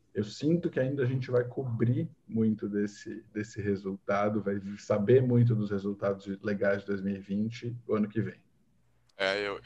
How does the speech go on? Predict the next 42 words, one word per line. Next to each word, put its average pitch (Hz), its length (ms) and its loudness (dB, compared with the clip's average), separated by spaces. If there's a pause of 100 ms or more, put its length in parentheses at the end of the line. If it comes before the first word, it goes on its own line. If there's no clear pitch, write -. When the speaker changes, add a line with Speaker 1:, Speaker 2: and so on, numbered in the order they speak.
(180)
Speaker 2:
eu 123 140 6
acho 139 120 8
que - 80 4
a 170 40 8
crise 175 340 2
é 165 40 8
ótima 151 380 6
pra 165 220 4
empreender, 143 500 6
né? 113 280 2
Que - 160 0
é, 95 160 4
eu 104 80 -4
tô, - 180 -4 (180)
toda 156 240 6
a 160 60 8
crise, 147 680 2 (460)
e 117 100 0
geralmente 131 540 4
no, 120 380 -2
no, 107 320 -8
no 110 100 -6
rabo 143 380 6
do - 120 -12
cometa 131 600 0
da 113 160 0
crise, 135 320 -2
muita 131 300 -6
empresa, 135 520 2 (400)
ah, 92 440 4 (140)
é, 82 320 0
é 110 40 2
criada 135 560 6 (280)
e 127 100 4
ela 156 160 10
já 165 160 4
nasce 143 300 6
com 170 160 -12
um 170 80 -10
D 165 160 4
N 143 140 2
A 143 280 6